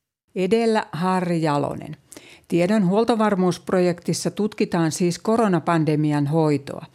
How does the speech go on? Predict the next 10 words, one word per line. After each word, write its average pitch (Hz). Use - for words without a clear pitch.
Se 170
tarjoaa 185
koko 226
ajan 165
tietoa 190
siitä, 196
miten 202
tiedon 175
huoltovarmuus 147
toimii. 143